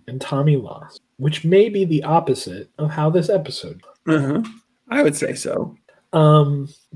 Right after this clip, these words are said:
Speaker 1: yeah.
Speaker 2: How are
Speaker 1: How
Speaker 2: you,
Speaker 1: did
Speaker 2: Chance? It's been so long.
Speaker 1: Um, I'm good, I guess. <laughs>
Speaker 2: Yeah, we've had a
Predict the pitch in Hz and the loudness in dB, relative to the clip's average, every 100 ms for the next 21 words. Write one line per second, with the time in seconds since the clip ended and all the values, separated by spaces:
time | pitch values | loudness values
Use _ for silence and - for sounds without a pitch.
0 | - 107 175 262 294 330 320 190 139 - | -16 -2 0 2 2 4 4 4 4 0
1 | 147 185 220 - - 180 196 233 226 233 | -2 -2 -4 -6 -8 -6 -2 0 0 0
2 | 240 247 262 - - - _ _ _ - | 0 0 -2 -4 -8 -14 _ _ _ -2
3 | 247 262 262 269 262 349 339 147 123 127 | 2 4 4 0 -4 -4 -2 2 4 4
4 | 131 131 - 196 139 120 135 139 - - | 2 0 -2 -2 -2 0 0 0 -6 -12
5 | - - - - _ _ _ 147 127 120 | -8 -6 -8 -12 _ _ _ -8 -6 -2
6 | 156 175 233 208 139 | -2 2 4 4 2